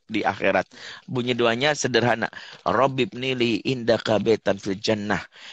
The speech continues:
"Ya Rob, bangunkanlah di sisimu istana surga untukku." Jadi ketika Asia mendapat, "Ya Allah, Firaun gini amat, Firaun nih ya Allah." Huh, gitu ya. Udah dia bunuh orang deh.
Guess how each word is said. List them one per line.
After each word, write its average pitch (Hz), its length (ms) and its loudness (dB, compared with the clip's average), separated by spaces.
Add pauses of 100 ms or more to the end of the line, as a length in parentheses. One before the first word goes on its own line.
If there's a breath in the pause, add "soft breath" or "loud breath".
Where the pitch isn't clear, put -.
(120)
"Ya 101 240 2
Rob, 98 240 2 (160)
bangunkanlah 107 880 -2
di 113 80 -2
sisimu 110 560 -6
istana 104 400 -2
surga 104 320 -4
untukku." - 480 -12 (720 loud breath)
Jadi 110 320 4
ketika 110 560 0
Asia 120 480 2 (240 loud breath)
mendapat, 120 480 -2
"Ya 107 160 0
Allah, 117 400 -4 (320)
Firaun 117 400 -2
gini 120 160 -8
amat, 277 800 -2
Firaun 127 400 0
nih 156 160 0
ya 147 80 0
Allah." 165 160 0 (640 loud breath)
Huh, 392 160 10 (160)
gitu 135 320 2
ya. 160 240 4 (340 loud breath)
Udah 180 380 -2
dia 127 220 4
bunuh 131 280 -4 (160)
orang 226 260 -10
deh. 254 200 0